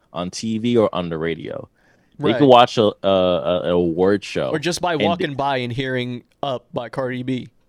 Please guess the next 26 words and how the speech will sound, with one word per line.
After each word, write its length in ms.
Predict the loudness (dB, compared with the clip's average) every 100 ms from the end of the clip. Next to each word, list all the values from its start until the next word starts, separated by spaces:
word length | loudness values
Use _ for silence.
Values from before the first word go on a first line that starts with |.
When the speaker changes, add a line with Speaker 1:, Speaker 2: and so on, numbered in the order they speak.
| _ _
Speaker 1:
Yeah, 240 | 2 4
exactly, 680 | 4 2 2 2 2 -2 -6
Speaker 2:
Mm-hmm. 140 | -2
Speaker 1:
right? 280 | 4 6 4
It's 100 | 0
like, 200 | 0 4
that's 280 | 6 4 6
where 140 | 4
they're 120 | 6 4
going 260 | 2 0
to 120 | -4
listen 320 | -2 -2 -2 -6
to 100 | -8
their 120 | -8
stuff. 420 | 2 6 6 4 -4
Of 160 | -2
course, 260 | 4 4 4
radio 580 | 2 2 2 2 0 -2
is 260 | -4 -6 -4
as 380 | 0 0 0 -4
bad 540 | 0 2 4 2 0
as 260 | 0 -4 -4
it 60 |
was 320 | -4 -2 -2 -4
back 280 | -4 -4 -2
then. 320 | 0 0 -2